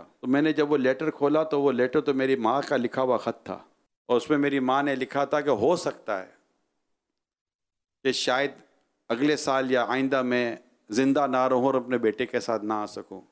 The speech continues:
लिहाजा मेरे बेटे को मेरा ये लेटर पहुँचा देना अगर मैं ना रहूँ। उसने कोई सा contact किया होगा, लिखा था, "बेटा वो हो सकता है कि मैं आइंदा ना हूँ, तो मैंने दो की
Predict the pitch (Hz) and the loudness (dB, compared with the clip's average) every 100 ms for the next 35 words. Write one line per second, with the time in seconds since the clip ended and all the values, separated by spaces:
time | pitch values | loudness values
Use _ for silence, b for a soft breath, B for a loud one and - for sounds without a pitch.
0 | _ 120 123 135 127 127 117 113 113 143 | _ -2 0 2 2 2 2 0 2 2
1 | 131 - - _ _ _ _ _ _ _ | 0 -4 -18 _ _ _ _ _ _ _
2 | _ _ _ - 131 131 139 139 127 123 | _ _ _ -4 0 2 2 2 0 0
3 | 123 147 135 131 147 139 135 127 120 117 | -2 -4 -4 -2 0 2 2 2 0 0
4 | 113 110 107 107 98 95 - _ _ - | 2 2 2 0 0 -2 -8 _ _ -10
5 | 120 165 156 156 170 165 156 - 170 - | -4 -2 2 2 2 0 -2 -2 -2 0
6 | 202 170 127 113 107 - _ - 123 151 | 2 2 0 -2 -6 -12 _ -2 0 0
7 | 143 139 135 135 147 135 131 127 117 - | 0 0 0 0 0 2 4 4 0 -2
8 | 117 156 156 - 147 143 139 131 120 131 | -2 0 -2 0 0 0 0 0 0 2
9 | 131 123 151 143 123 123 - _ _ _ | 2 2 0 2 0 -2 -8 _ _ _
10 | _ - 123 135 139 131 123 - _ _ | _ -6 0 2 2 0 -4 -10 _ _
11 | _ _ 113 _ 131 160 165 | _ _ -20 _ 0 2 0